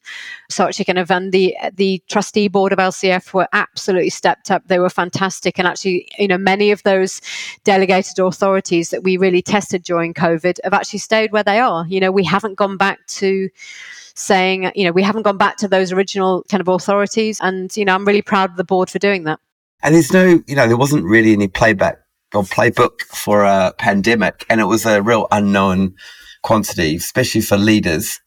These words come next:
Speaker 2: You said you realized pretty quickly what role you guys would have to take.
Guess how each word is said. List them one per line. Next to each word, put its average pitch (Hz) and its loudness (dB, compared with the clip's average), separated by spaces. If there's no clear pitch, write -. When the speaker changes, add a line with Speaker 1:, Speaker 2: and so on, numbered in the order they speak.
Speaker 2:
You 147 0
said 135 0
you 123 -2
realized 110 2
pretty 110 -2
quickly 101 -2
what 95 0
role 101 2
you 98 0
guys 92 -2
would 87 -6
have 90 -2
to 90 -10
take. - -4